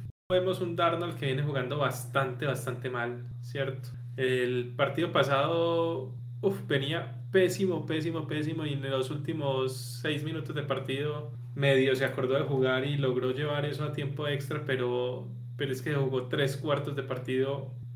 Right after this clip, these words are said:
horrorosos lo de, lo de Sam Darnold. Y creo que va a ser un, un partido también de ofensivas inoperantes. Y qué falta que le hace Christian McCaffrey a esa ofensiva de, de Carolina.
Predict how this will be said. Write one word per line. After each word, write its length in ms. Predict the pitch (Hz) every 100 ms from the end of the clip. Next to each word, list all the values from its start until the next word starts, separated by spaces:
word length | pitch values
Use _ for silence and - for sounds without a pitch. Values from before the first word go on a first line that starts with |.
| -
horrorosos 600 | 139 135 127 127 123 143
lo 140 | 139 131
de, 500 | 127 123 127 123 120 120 _ -
lo 60 |
de 40 | 123
Sam 240 | 127 123
Darnold. 440 | 123 120 120 127 127 - - -
Y 440 | - 151 147 - 120 123 -
creo 640 | 135 - - - - - 143
que 80 |
va 60 | 139
a 40 |
ser 220 | 127 151 143
un, 280 | 143 139 - -
un 100 | - -
partido 240 | - 143
también 260 | 139 123 120
de 80 | 135
ofensivas 540 | 143 120 123 127 131
inoperantes. 640 | 131 120 123 117 113 - -
Y 100 | -
qué 140 | 139
falta 340 | - 143 - -
que 100 | 123
le 100 | 123
hace 220 | 117 131
Christian 320 | 131 131 139 123
McCaffrey 420 | 117 123 120 131
a 20 |
esa 300 | 127 131 123
ofensiva 420 | 123 123 120 123 123
de, 360 | 117 117 120 123 _ 123
de 180 | 117
Carolina. 560 | 120 120 113 113 107